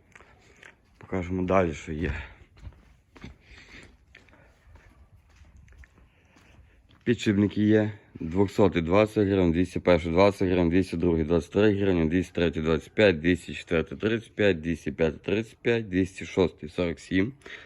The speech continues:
Далі добавилось двісті сьомий, вісімдесят гривень, двісті вісімдесят, дев'яносто п'ять, двісті дев'ятий, сто двадцять, двісті десятий, сто двадцять п'ять гривень. Крюки такі буксировочні є. Всі по двадцять п'ять гривень за штуку.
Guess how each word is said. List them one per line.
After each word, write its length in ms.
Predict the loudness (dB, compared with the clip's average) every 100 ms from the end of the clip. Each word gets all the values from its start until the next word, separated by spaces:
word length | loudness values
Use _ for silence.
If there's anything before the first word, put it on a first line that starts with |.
| -18 2
Далі 260 | 4 4
добавилось 540 | 2 2 4 4 -2 -2
двісті 400 | -2 -2 -4 2
сьомий, 440 | 6 6 4 -4 -14 _ _ _ _ _ -2
вісімдесят 420 | -2 0 0 0
гривень, 200 | 2 2
двісті 280 | 0 0 0
вісімдесят, 400 | 0 0 -6 -4
дев'яносто 380 | -2 -2 -6
п'ять, 240 | -2 0 2
двісті 300 | -2 -2 -4
дев'ятий, 380 | 0 2 0 -8
сто 220 | -6 -4
двадцять, 540 | 2 4 2 -4 -8
двісті 320 | -2 -2 -2
десятий, 460 | -6 -2 0 0 -6
сто 200 | -4 -2
двадцять 340 | 0 -2 -2
п'ять 200 | -4 -2
гривень. 300 | -2 -6 -10 -14 -20 -20 -20 -20 -20 -12
Крюки 580 | -2 -2 0 4 4 2 -6
такі 220 | -12 -4 -2
буксировочні 840 | -2 -4 0 2 2 0 0 2
є. 180 | 0 -4 -14 _ _ _
Всі 180 | -4 -2
по 120 | 0
двадцять 320 | 4 4 2 0
п'ять 240 | 2 2
гривень 280 | 2 2 2
за 100 | -2
штуку. 360 | -4 -8 -8